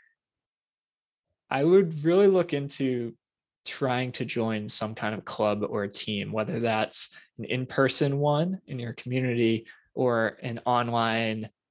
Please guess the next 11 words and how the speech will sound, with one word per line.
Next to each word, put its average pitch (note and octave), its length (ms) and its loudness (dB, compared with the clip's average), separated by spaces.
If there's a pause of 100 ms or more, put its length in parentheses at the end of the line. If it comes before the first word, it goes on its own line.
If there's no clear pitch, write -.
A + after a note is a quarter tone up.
(140)
based A2+ 320 0
one, G#2+ 500 -2 (380)
like G#2 340 -2 (300)
the A2+ 240 -2 (120)
teams G#2+ 380 -2
that - 180 -4
both A2+ 160 -4
Tucker C#3+ 280 2
and C3 100 2
I B2+ 220 2 (300)
run, C3 380 0